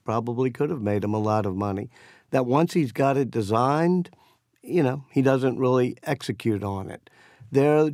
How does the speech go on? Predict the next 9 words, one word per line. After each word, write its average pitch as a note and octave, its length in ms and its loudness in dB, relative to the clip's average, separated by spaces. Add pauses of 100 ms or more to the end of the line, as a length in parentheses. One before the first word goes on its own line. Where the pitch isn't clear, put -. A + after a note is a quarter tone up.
treatises F3+ 720 -4
he G#2+ 100 0
writes - 520 -8
on A#2+ 300 0
optics, - 760 -4
on A#2+ 220 2
anatomy, A#2+ 840 0 (400)
on A#2+ 420 2 (120)
art, C#3 580 0